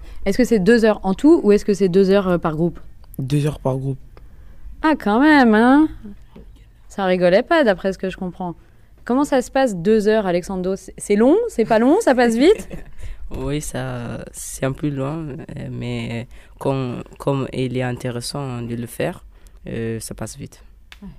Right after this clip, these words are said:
Speaker 1: Je vois tes grands yeux qui brillent. Je crois que c'était un beau moment, non ?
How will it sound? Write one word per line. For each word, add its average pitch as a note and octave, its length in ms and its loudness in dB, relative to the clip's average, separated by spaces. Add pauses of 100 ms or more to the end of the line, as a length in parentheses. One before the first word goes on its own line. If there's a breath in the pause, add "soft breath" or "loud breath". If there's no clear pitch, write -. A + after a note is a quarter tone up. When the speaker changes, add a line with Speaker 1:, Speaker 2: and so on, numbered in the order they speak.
(440 loud breath)
Speaker 1:
Je F3 100 0
vois A3+ 140 2
tes G#3 160 4
grands G3+ 200 2
yeux G#3+ 180 2
qui A#3 140 2
brillent. A3 240 2
Je F#3 80 -6
crois A#3 140 -2
que F#3 60 -8
c'était G#3+ 240 -2
un G#3 120 -2
beau G#3 200 4
moment, A#3 360 2
non ? F#3+ 220 -2